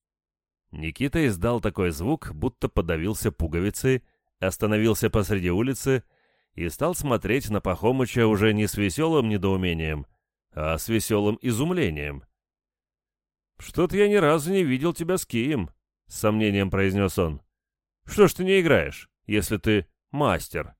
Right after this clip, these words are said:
«А с кем?» — усмехнулся Пахомыч. «С каким-нибудь дачником, который не отличает кия от оглобли?»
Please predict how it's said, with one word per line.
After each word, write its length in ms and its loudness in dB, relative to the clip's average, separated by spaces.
«А 140 -2
с 80 -4
кем?» — 360 -4
усмехнулся 680 -2
Пахомыч. 600 0
«С 120 -20
каким-нибудь 640 2
дачником, 600 0
который 360 2
не 60 4
отличает 560 2
кия 320 2
от 100 -2
оглобли?» 600 0